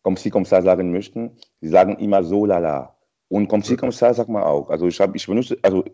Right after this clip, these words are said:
Speaker 1: ich persönlich benutze oft, benutze ich, benutze, benutze, äh, benutze ich oft so diese so lala auf, äh, comme ci, comme ça auf Französisch, wenn ich, wenn, beim Reden.
Speaker 2: Okay. Okay. So, ich hab jetzt die,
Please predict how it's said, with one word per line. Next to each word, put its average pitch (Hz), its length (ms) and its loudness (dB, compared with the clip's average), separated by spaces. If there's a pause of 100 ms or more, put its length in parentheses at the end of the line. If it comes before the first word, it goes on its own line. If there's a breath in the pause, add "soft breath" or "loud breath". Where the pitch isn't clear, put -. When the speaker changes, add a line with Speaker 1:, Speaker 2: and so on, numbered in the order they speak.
(280)
Speaker 1:
ich 123 180 -4
persönlich 110 460 -2
benutze 104 280 -4
oft, - 240 -2 (200)
benutze 95 320 -2
ich, - 180 -6
benutze, 98 300 0
benutze, 104 280 -4 (120)
äh, 90 100 2
benutze 113 340 -2
ich 107 140 -8
oft - 220 -2 (100)
so 85 320 -6
diese 92 300 0
so 92 160 2
lala 85 340 4
auf, 78 540 0
äh, 76 180 0
comme 87 160 -4
ci, - 160 -10
comme 82 160 -6
ça 78 280 -6 (540)
auf - 100 -10
Französisch, 76 380 -6
wenn 80 120 -4
ich, 73 140 -10
wenn, 85 120 -2 (120)
beim 82 180 2
Reden. 85 440 0 (580)
Speaker 2:
Okay. 120 400 -6 (880 soft breath)
Okay. 165 320 0 (1160 loud breath)
So, 135 280 4
ich 190 140 -2
hab 151 140 0
jetzt 151 320 -2
die, 143 440 0